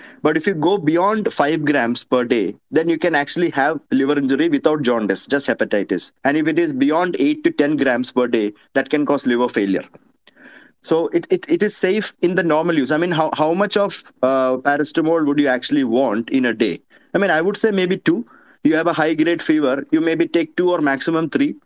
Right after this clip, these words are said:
of five hundred milligrams or six fifty, it is fine. It is within the normal limits.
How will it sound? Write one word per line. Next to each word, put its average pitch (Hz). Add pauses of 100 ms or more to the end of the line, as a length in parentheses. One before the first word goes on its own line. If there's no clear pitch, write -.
(160)
of 139
five 143
hundred 151
milligrams 139
or 139
six 131
fifty, 196
it 196
is 226
fine. 170
It 156
is 185
within 180
the 196
normal 160
limits. 113